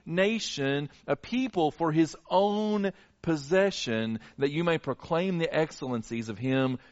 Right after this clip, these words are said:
who called you out of darkness and into his marvelous light."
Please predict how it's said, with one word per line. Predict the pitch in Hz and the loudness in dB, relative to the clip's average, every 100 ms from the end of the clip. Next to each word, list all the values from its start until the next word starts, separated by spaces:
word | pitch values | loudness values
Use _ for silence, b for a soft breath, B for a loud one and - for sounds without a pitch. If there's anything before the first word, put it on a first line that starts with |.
| - | -8
who | 135 | -6
called | - 151 160 180 156 | 0 4 4 2 0
you | 165 | 0
out | 160 | 0
of | 143 | 0
darkness | 120 117 120 120 - | 2 2 2 -6 -6
and | 123 | -8
into | 127 139 151 - 123 120 120 117 b b | -2 -2 -2 -4 -2 0 0 -4 b b
his | 135 117 | -6 -4
marvelous | 117 107 110 107 107 107 - | -2 0 -2 -2 -4 -6 -8
light." | 98 101 98 101 - - | -6 -6 -6 -12 -20 -20